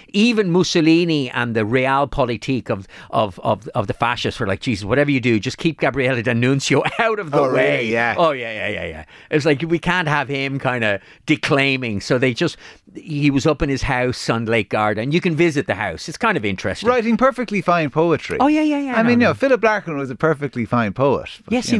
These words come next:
Speaker 2: know.
Speaker 1: was. And, and also as well as
Speaker 2: Mad
Speaker 1: who wa-,
Speaker 2: lad,
Speaker 1: who
Speaker 2: too.
Speaker 1: was it, uh, who was it that edited, uh, T S Eliot? Um, again, also
Speaker 2: <laughs>
Speaker 1: touched
Speaker 2: Yeah.
Speaker 1: on the ultra. Anyway, look,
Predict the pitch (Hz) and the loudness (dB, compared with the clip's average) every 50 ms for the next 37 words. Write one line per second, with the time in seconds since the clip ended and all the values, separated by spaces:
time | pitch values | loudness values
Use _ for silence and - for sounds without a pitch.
0 | 220 247 240 - - - - - - 269 294 277 175 - - 196 214 185 156 160 | 2 0 0 -2 -6 -8 -8 -4 0 0 0 0 0 -2 -2 -2 0 2 2 4
1 | 226 214 - - 156 127 120 110 147 165 160 143 120 117 131 143 147 156 147 - | 2 2 2 0 -2 -2 -2 -2 0 2 2 2 2 0 2 2 2 2 2 0
2 | - 95 92 95 98 90 - - - - 220 240 226 214 202 196 - - 170 156 | 0 0 0 0 0 -4 -8 -4 -2 0 0 2 2 2 2 2 0 0 -2 -2
3 | - 147 - 143 139 131 123 120 127 135 151 214 214 214 208 190 - 185 - - | -4 -4 -2 2 2 4 4 4 2 2 0 0 0 0 0 0 -2 -4 -4 -4
4 | 147 - - 135 135 139 139 120 - 131 110 101 92 - - - 110 107 104 101 | -6 -4 -2 0 0 0 0 -2 -2 -2 -2 -2 -4 -8 -8 -4 -2 -2 0 -2
5 | - - - 151 123 110 - - 120 127 123 104 85 - - - - - 113 107 | -2 -2 0 0 0 0 0 -2 -2 0 -2 -4 -6 -8 -12 -16 -10 -6 -4 -2
6 | 104 101 98 95 92 90 90 92 - - - 113 131 170 190 180 160 120 101 - | 0 0 -2 -2 -4 -4 -6 -8 -6 -6 -2 0 0 0 0 0 -2 -4 -2 0
7 | - 127 143 139 - - 127 107 101 85 - - _ 95 - 120 117 123 - - | 2 2 2 2 0 2 2 2 2 0 -4 -10 _ -14 -12 -10 -10 -8 -4 -2
8 | 151 147 131 170 - 120 104 95 95 101 101 95 - 104 95 - - 247 254 160 | 0 0 0 0 -2 -2 -2 -2 -2 -4 -4 -4 -6 -8 -8 -4 -2 -2 -2 -2
9 | 87 - - - - - - - - 180 151 - - - | -6 -8 -14 -20 -20 -20 -10 -2 0 2 2 0 -4 -12